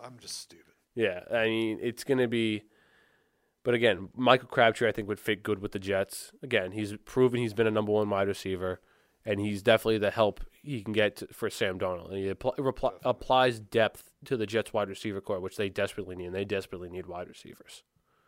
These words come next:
Speaker 1: <laughs> Yeah, <laughs> for sure.
Speaker 2: They do. And then speaking of still, you know, possible Jet f-, signing free agents this year, Michael, it's,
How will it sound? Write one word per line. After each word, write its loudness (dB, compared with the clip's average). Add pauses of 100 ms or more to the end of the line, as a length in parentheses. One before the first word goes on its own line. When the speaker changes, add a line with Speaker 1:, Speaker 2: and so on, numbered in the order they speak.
(100)
Speaker 1:
<laughs> -20
Yeah, -12 (360)
<laughs> -14 (440)
for -16
sure. -16 (340)
Speaker 2:
They -2
do. 6
And 4
then 2
speaking 0
of 2
still, 2
you -6
know, 0
possible 2
Jet 2
f-, -18
signing 2
free -2
agents 0
this -8
year, -2
Michael, 0
it's, -2